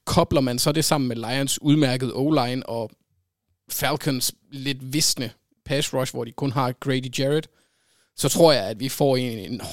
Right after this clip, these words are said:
højt scorende affære, hvor vi snilt kunne se begge hold ramme otteogtyve plus point. Og, og særligt, hvis, hvis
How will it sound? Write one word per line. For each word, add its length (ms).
højt 200
scorende 300
affære, 280
hvor 120
vi 120
snilt 300
kunne 140
se 200
begge 260
hold 280
ramme 300
otteogtyve 460
plus 300
point. 320
Og, 200
og 140
særligt, 520
hvis, 360
hvis 580